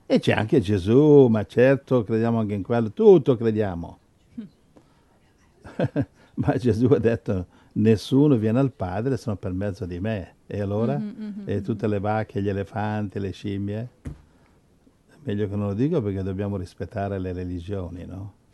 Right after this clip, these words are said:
Speaker 2: Sì, però sto pensando adesso a una cosa, perché c'è un modo giusto di sentire la voce di Dio, la voce di Gesù, di avere comunione con Lui,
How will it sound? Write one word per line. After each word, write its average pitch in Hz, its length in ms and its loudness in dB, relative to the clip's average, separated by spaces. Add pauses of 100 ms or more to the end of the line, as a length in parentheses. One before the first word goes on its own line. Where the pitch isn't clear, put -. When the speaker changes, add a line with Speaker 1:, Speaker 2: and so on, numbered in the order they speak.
(280)
Speaker 2:
Sì, 262 80 -16
però 240 160 -10
sto 262 160 -10
pensando 247 400 -6
adesso 226 400 -6
a 208 60 -8
una 208 180 -12
cosa, 202 400 -12
perché 208 600 -12 (160)
c'è - 160 -8
un 294 160 -6
modo 254 260 -2
giusto 220 380 -6
di 214 100 -8
sentire 214 400 -10
la 226 120 -4
voce 208 280 -6
di 208 160 -8
Dio, 202 380 -6
la 214 100 -10
voce 202 320 -10
di 202 140 -8
Gesù, 196 460 -6
di 196 100 -8
avere 202 240 -10
comunione 214 500 -6
con 220 260 -4
Lui, 202 320 -6